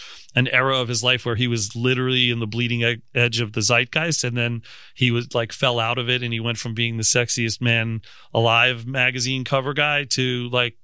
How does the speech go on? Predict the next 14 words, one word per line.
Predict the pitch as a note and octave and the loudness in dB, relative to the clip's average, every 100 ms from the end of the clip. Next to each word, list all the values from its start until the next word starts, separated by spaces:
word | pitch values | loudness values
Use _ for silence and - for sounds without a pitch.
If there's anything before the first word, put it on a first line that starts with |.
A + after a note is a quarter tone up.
| - | -8
kind | - B2+ | -2 0
of | A#2+ | 0
what | A#2 A#2 | -2 0
happened | A#2+ A#2+ A#2+ | 0 -2 -4
to | A#2 | -4
him, | A2 A#2+ A#2 | -2 0 -2
or | G#2+ | -4
people | - A2+ A#2 A2+ | -6 -6 -6 -4
would | A2 | -2
say | - A2 | -2 -2
comments | - G#2+ G#2+ | -2 -4 -4
about | A2 G#2+ | -6 -6
his | G#2+ - | -4 0
hair. | C#3 B2 - | 0 0 -4